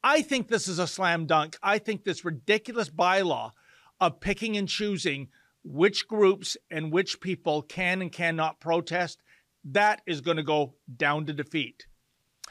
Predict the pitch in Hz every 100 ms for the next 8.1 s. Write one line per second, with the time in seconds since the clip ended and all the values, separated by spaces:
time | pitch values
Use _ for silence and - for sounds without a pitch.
0 | - _ _ - 170 175 165 156 156 180
1 | 175 - 175 180 190 185 180 165 165 170
2 | - - 233 214 175 185 196 - _ _
3 | _ _ - 277 381 349 285 226 262 285
4 | 247 175 170 - 180 190 196 170 185 165
5 | 143 160 165 185 208 165 - 190 180 190
6 | - 170 160 160 170 - 190 - - 285
7 | 180 110 - - _ _ _ - 233 -